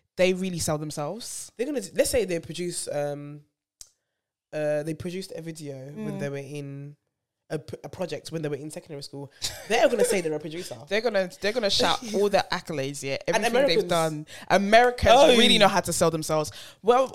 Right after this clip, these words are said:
Speaker 1: as
Speaker 2: Shout out to the Americans.
Speaker 1: Shout out to them. We're British in it, so we're a bit more, like, laid back. Do you know what I mean?
Speaker 2: Mm-hmm.
Speaker 1: But we need to stop doing that, because I've noticed even when we went, so not only the panel that we did on Thursday, but also going on Lola Michelle's, um, show.
Speaker 2: Yeah.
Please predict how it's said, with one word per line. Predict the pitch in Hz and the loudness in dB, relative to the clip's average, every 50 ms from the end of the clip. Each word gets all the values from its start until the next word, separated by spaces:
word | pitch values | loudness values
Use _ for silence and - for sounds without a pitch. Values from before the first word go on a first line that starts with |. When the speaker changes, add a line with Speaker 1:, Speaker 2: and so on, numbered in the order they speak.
| - - - | -2 0 2
Speaker 1:
as | 226 208 | 4 4
Speaker 2:
Shout | 233 233 233 | 6 6 6
out | 214 202 | 4 4
to | - 196 | 4 2
the | 185 | 2
Americans. | 180 190 180 190 - 185 147 143 - | 4 4 2 2 0 -2 -2 -2 0
Speaker 1:
Shout | 339 381 403 | 0 0 0
out | - - | -2 -2
to | - | 2
them. | 285 262 214 175 156 143 | 4 4 4 4 2 0
We're | - 175 202 | 0 0 2
British | - 220 196 175 202 - | 0 -2 -2 -2 -2 -2
in | 170 156 | -2 -2
it, | 147 - - | -4 -4 -2
so | 196 | 0
we're | 202 202 | 0 2
a | 202 | 2
bit | - 233 - 180 | 2 0 0 0
more, | 190 185 180 170 | 0 0 2 2
like, | 160 151 147 - - - | 2 0 -2 -2 -2 -2
laid | 170 170 170 165 147 147 | 0 0 0 -2 -4 -4
back. | - 147 165 196 - - | -4 -2 -2 -4 -4 -8
Do | - 185 - | -10 -6 -4
you | 170 165 | -4 -2
know | 156 | -2
what | - | -2
I | 156 | -4
mean? | 170 180 160 175 175 | -4 -4 -4 -4 -4
Speaker 2:
Mm-hmm. | 175 185 175 175 196 | -4 -4 -4 0 4
Speaker 1:
But | 262 262 - - - - - - - - - - - - - - _ - | 4 4 2 0 -8 -8 -8 -8 -8 -8 -10 -18 -20 -20 -20 -20 _ -12
we | 196 214 269 311 | -6 -2 -2 -2
need | 320 294 - | -2 -4 -6
to | - - | -6 -6
stop | - - 170 - - | -4 -2 -2 -2 -2
doing | - 185 185 165 | -4 -6 -4 -4
that, | 143 135 127 - - | -6 -6 -6 -6 -4
because | - - - 202 185 - - | -4 -2 0 -2 -2 -2 -2
I've | 165 175 175 | -4 -4 -2
noticed | 185 202 226 247 - - 143 135 151 - - - - | 0 0 0 0 2 0 0 0 0 -4 -6 -4 -2
even | 220 262 262 254 247 220 | -2 -2 0 -2 -2 -2
when | 208 202 | -4 -4
we | 190 180 | -4 -2
went, | 175 180 160 - | -2 -2 -2 -2
so | - - 170 | -2 -4 -2
not | 175 185 214 - - | -2 -2 -2 0 0
only | 190 196 196 185 180 180 175 170 170 - - - - - - - | -2 -2 -2 -4 -6 -4 -4 -6 -6 -10 -12 -18 -20 -16 -10 -8
the | 165 160 | -4 0
panel | - - 170 165 165 160 | 0 0 0 0 -2 -2
that | 156 - | -2 -4
we | - 160 | -4 -6
did | 156 160 151 | -6 -6 -6
on | 151 151 - | -6 -8 -6
Thursday, | - 156 156 156 151 151 - 131 117 120 - 156 170 - - - - - | -4 -4 -4 -4 -4 -8 -10 -10 -10 -8 -10 -10 -12 -14 -18 -20 -12 -8
but | - | -6
also | - 160 170 - - 160 | -4 -4 -4 -4 -6 -6
going | - 156 156 156 147 - - | -4 -4 -4 -4 -4 -4 -4
on | 147 147 151 151 151 | -4 -4 -4 -4 -2
Lola | 151 151 151 147 | -2 -2 -2 -4
Michelle's, | 139 151 151 - 160 147 143 139 143 143 139 - - - - - - - - _ - | -4 -6 -6 -4 -4 -4 -4 -4 -4 -4 -6 -6 -8 -8 -10 -14 -20 -20 -14 _ -6
um, | 156 156 147 143 135 | -4 -4 -4 -4 -4
show. | - - - 196 160 123 113 123 156 | -2 -2 0 0 0 0 -2 -2 -4
Speaker 2:
Yeah. | - 139 139 139 | -4 -4 -6 -8